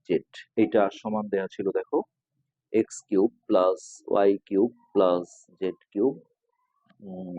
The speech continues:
মাইনাস থ্রি এক্স ওয়াই জেড। তো এটা কিন্তু আমরা অনুসিদ্ধান্ত বা সূত্রে,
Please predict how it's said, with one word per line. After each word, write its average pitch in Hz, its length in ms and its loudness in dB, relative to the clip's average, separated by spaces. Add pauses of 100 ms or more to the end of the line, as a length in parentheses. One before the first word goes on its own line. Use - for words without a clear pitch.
(120)
মাইনাস 95 840 -4
থ্রি 90 400 -6
এক্স - 380 -2 (120)
ওয়াই 92 340 0 (280)
জেড। 73 140 -2 (760)
তো 117 180 0
এটা 151 160 4
কিন্তু 143 240 0
আমরা 123 280 2 (500)
অনুসিদ্ধান্ত 127 680 -2
বা 98 220 2
সূত্রে, - 540 -2